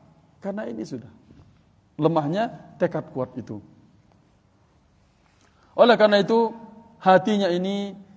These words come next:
tidaklah mendorongnya untuk mendahulukan yang lebih maslahatnya. Dan ini kalau sudah seperti ini,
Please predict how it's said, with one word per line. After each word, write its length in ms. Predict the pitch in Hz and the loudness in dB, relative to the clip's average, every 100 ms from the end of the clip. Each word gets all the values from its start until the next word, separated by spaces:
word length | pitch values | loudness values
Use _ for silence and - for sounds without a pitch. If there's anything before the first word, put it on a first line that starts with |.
| - | -8
tidaklah 480 | 180 175 294 180 165 | 0 4 4 4 0
mendorongnya 800 | 160 151 147 180 185 165 135 123 - - - | 0 2 2 0 -2 -4 -4 -8 -14 -20 -6
untuk 720 | 165 160 151 170 156 - - | -2 -2 -4 -6 -6 -12 -10
mendahulukan 800 | 151 151 143 131 127 123 180 190 - - - - _ | -6 -4 -2 -4 -6 -2 -2 -2 -10 -18 -20 -20 _
yang 240 | 156 156 | -2 -2
lebih 320 | 147 135 139 165 - - - - | -2 -4 -4 -6 -8 -20 -20 -18
maslahatnya. 880 | - 143 - 131 120 120 123 123 113 104 - - _ _ _ _ _ - | -8 -8 -8 -12 -12 -12 -10 -10 -10 -14 -20 -20 _ _ _ _ _ -14
Dan 160 | 120 127 | -10 -8
ini 40 | |
kalau 160 | 127 123 | -8 -10
sudah 240 | 135 131 | -8 -10
seperti 320 | 127 - 120 131 | -10 -12 -10 -8
ini, 240 | 165 196 | -8 -10